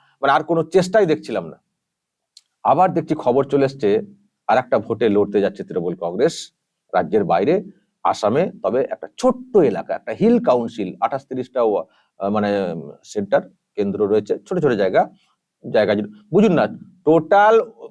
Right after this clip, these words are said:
ভোটার, মানে পুরো হিল কাউন্সিলর ভোটার হচ্ছে দেড় লাখ, সেটা তিরিশটা আসনে ভাগ, ছোট্ট এলাকা। মানে হয়তো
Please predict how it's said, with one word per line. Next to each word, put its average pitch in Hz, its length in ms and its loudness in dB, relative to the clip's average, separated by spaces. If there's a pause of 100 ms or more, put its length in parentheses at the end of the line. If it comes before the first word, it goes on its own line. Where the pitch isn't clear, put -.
(300)
ভোটার, 170 360 4 (160)
মানে 127 140 -4
পুরো 180 220 2
হিল 165 240 4
কাউন্সিলর 185 440 2
ভোটার 147 340 0
হচ্ছে 196 200 2
দেড় 160 200 4
লাখ, 107 200 2 (280)
সেটা 185 300 2
তিরিশটা 175 460 0
আসনে 160 260 0
ভাগ, 95 280 -4 (580)
ছোট্ট - 240 2
এলাকা। 120 320 2 (260)
মানে 214 140 -2
হয়তো 220 360 2